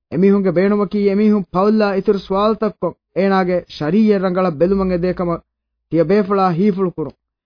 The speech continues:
නමස් තිය බේෆලා පවුල් එමිහුන්ගේ දීනි කෝට ෆණුමන් එබ්බස්සේ වඩා නොගන්නවත්. සාලි හව්වරේ ගින ෆිරිහෙනුන් පවුල් ගෙන්දවේන මව්ගා ඒනා මරාලුම ෆිලායි බතිබි.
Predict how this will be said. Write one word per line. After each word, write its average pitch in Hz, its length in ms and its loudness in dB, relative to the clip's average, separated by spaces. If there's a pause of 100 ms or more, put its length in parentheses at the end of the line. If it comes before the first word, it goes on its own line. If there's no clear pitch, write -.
(280)
නමස් 175 240 -2
තිය 175 160 -2
බේෆලා 202 400 2
පවුල් 208 360 2
එමිහුන්ගේ 208 540 2 (720)
දීනි 214 340 4
කෝට 214 280 0
ෆණුමන් 196 560 0 (160)
එබ්බස්සේ 175 420 -2
වඩා 190 260 0
නොගන්නවත්. 196 560 2 (920)
සාලි 196 360 0
හව්වරේ 180 380 -4 (100)
ගින 180 280 -2
ෆිරිහෙනුන් 190 580 -2 (140)
පවුල් 202 240 0
ගෙන්දවේන 208 500 0
මව්ගා 196 420 -2
ඒනා 190 340 -4
මරාලුම 185 540 -2
ෆිලායි 202 480 -2
බතිබි. 151 320 -8